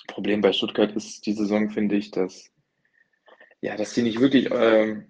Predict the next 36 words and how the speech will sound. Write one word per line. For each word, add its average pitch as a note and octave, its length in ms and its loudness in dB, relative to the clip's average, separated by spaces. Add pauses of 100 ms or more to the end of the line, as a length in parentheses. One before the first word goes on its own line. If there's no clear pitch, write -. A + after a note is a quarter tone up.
(140)
in G#2+ 140 -6
Tritt - 280 4
kommen. B2+ 340 2
Die, G#2 400 0
äh, F#2+ 760 -8 (320)
die G#2 60 -6
Mannschaft G#2+ 300 -2
ist G2+ 140 -4
jetzt - 140 -8
irgendwie G#2+ 200 2
schon G#2 220 -2
seit, G2 300 2 (720)
gefühlt G#2+ 280 0
seit G#2 180 6
Saisonbeginn A2 600 4
irgendwo G#2 280 2
zwischen G#2+ 340 -8
Platz - 320 -2
siebzehn - 320 -2
und G#2 140 0
fünfzehn, A#2 800 -4 (200)
äh, G2+ 360 -4
hat - 260 -10
mal G2+ 100 -2
Befreiungsschläge, A2 920 2
hat - 140 -10
mal F#2+ 420 -2
wiederum G2 360 0
Rückschläge A2 580 2
und F#2+ 120 -8
das G2+ 160 -8
irgendwie G2 320 -6
im G2 160 -6
wechselnden G2 600 -10
Rhythmus. G#2+ 540 -8 (960)
Ähm, G2 440 -8